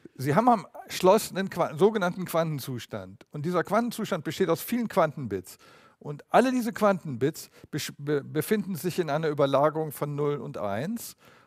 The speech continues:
mit unterschiedlichen Gewichten, wenn Sie so wollen. Ja? Und dann machen Sie eine Messung und dann bekommen Sie für das erste Quantenbit eine Null und für das zweite Quantenbit eine Eins.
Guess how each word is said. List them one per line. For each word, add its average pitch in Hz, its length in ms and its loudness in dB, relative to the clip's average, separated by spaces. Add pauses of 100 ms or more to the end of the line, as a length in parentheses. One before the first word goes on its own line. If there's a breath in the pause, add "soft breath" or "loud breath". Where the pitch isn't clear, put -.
mit 165 160 -2
unterschiedlichen 185 800 -2
Gewichten, 123 680 -2
wenn 107 160 -4
Sie 107 120 -6
so 101 180 -6
wollen. 101 340 -4
Ja? 170 280 -4 (300 soft breath)
Und 135 180 0
dann 139 100 2
machen 226 260 6
Sie 190 100 -2
eine 175 120 0
Messung 196 580 2 (640 soft breath)
und 156 180 2
dann 147 140 4
bekommen 214 480 2
Sie 214 220 -2
für 175 120 0
das 135 200 0
erste 175 280 0
Quantenbit 135 600 -4
eine 135 100 -4
Null 247 280 -2
und 151 100 -4
für 160 80 -2
das 139 120 -4
zweite 175 340 2
Quantenbit 147 540 -2
eine 151 180 -2
Eins. 233 400 -2